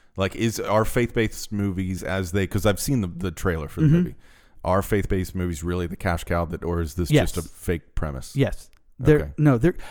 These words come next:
Speaker 2: well, they're cash cow because they make money and they don't cost a lot of money to make.
Speaker 1: Sure.
Speaker 2: So they don't have a super high budget. So when they do make money, a bunch of it is profit.
Speaker 1: Yeah. So what's the, um,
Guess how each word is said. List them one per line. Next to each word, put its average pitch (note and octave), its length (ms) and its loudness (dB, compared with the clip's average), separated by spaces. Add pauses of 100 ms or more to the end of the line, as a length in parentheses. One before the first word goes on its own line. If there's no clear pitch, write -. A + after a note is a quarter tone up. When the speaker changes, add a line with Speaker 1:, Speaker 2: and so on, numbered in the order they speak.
(140)
Speaker 2:
well, G#3+ 80 4
they're F#3+ 140 4
cash A#3+ 300 2
cow F#3 180 2
because D#3+ 560 0
they C#3+ 140 0
make C#3 320 2
money C#3 560 2
and C3 100 0
they B2+ 80 4
don't A#2+ 240 0
cost - 340 -2
a B2+ 40 -4
lot A#2 180 -2
of G2+ 100 -8
money G#2 200 -4
to - 100 -4
make. G#2 260 -4
Speaker 1:
Sure. D2 360 -6
Speaker 2:
So C#3+ 220 4
they C#3+ 140 4
don't E3+ 180 0
have D3 180 0
a B2+ 80 0
super D#3 420 -2
high B2 160 -4
budget. C3 460 -2
So C3+ 200 0
when B2 220 2
they A#2 140 0
do C3+ 260 0
make C3+ 260 2
money, A2+ 380 0 (140)
a A2+ 80 -6
bunch C3+ 420 0
of A2 80 -4
it G#2+ 80 -2
is G2+ 100 -4
profit. - 520 -6 (120)
Speaker 1:
Yeah. F#2 200 -2
So A#2 160 -4
what's C#3+ 240 -2
the, A#2+ 240 0
um, F#2 460 -4